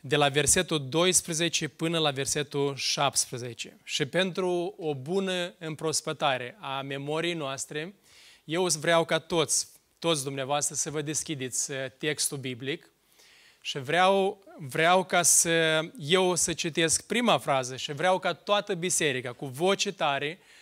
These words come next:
așa ca să vă aud nu numai eu, dar chiar și frații și surorile care ne urmăresc online,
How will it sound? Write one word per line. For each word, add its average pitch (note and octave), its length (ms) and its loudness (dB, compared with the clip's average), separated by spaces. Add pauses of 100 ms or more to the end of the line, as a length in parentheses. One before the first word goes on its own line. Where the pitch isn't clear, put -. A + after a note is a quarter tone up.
(200)
așa E3 380 2
ca F3+ 160 0
să F3 540 -2
vă D#3 80 2
aud F3 260 2
nu F#3 120 -2
numai E3 340 0
eu, C3 120 -2
dar C3+ 200 -6 (100)
chiar F3+ 200 4
și E3+ 240 0
frații F3 460 2
și - 80 -4
surorile E3+ 360 -4
care D#3+ 180 -6
ne D#3 100 -8
urmăresc D3+ 540 -4
online, D#3+ 640 -2